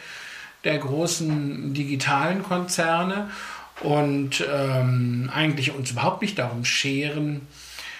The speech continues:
äh, wie wir damit umgehen. Und ich glaube, das hat auch was damit zu tun, dass wir uns der Funktion unserer Grundrechte nicht besonders gut bewusst sind. In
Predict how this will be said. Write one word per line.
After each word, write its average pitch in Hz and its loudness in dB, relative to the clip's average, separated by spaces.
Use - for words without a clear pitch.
äh, 135 2
wie 151 2
wir 143 4
damit 135 2
umgehen. 147 2
Und 151 4
ich - -4
glaube, 175 4
das 190 4
hat 180 0
auch - -2
was 190 2
damit 175 0
zu 175 -4
tun, 175 -4
dass 160 -4
wir 156 -2
uns 151 -2
der 135 0
Funktion 139 4
unserer 127 0
Grundrechte 185 2
nicht 180 2
besonders 151 2
gut 143 -2
bewusst 135 0
sind. 113 -2
In 139 2